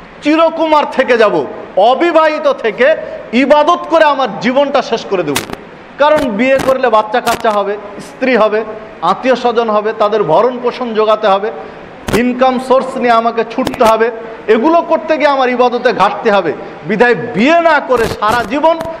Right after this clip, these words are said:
single থেকে যাব, একাকী থাকব, কোনো ঝামেলা নাই, সারা জীবন ইবাদতে কাটিয়ে দেব। দেখুন, আল্লাহর সন্তুষ্টির জন্যই কিন্তু তার ইচ্ছা, মানে ইবাদতে প্রথম শর্ত আছে। তৃতীয়জন বলছেন আজ থেকে আমি ইচ্ছা করলাম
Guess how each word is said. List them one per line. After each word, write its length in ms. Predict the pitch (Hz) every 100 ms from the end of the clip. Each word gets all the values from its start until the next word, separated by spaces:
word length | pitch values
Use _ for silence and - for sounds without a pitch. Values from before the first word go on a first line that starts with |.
| -
single 480 | - 240 254 254 277
থেকে 280 | 277 277 294
যাব, 280 | 302 311 - - - - 190
একাকী 420 | 226 294 285 302
থাকব, 380 | 254 294 277 302
কোনো 120 | 294 262
ঝামেলা 560 | 165 214 269 302 311
নাই, 160 | 320 349 - - -
সারা 300 | - 226 233
জীবন 260 | 233 247
ইবাদতে 380 | 233 220 190 196
কাটিয়ে 220 | 180 - -
দেব। 240 | - - - - - - - -
দেখুন, 300 | 170 196 180 110 - -
আল্লাহর 320 | 170 208 220 -
সন্তুষ্টির 600 | 214 214 247 - 277 196
জন্যই 260 | 240 240
কিন্তু 200 | 233 214 196
তার 120 | 175
ইচ্ছা, 360 | 156 - 147 - - -
মানে 140 | 180 208
ইবাদতে 360 | 220 226 226 220
প্রথম 320 | 240 247 269
শর্ত 280 | 196 160 -
আছে। 320 | 175 151 151 107 - - - - - - - -
তৃতীয়জন 520 | 262 277 294 311 294 277
বলছেন 340 | 269 277 269 247
আজ 140 | 233 -
থেকে 160 | 302 302
আমি 180 | 302 294
ইচ্ছা 280 | - - 339
করলাম 420 | 320 311 285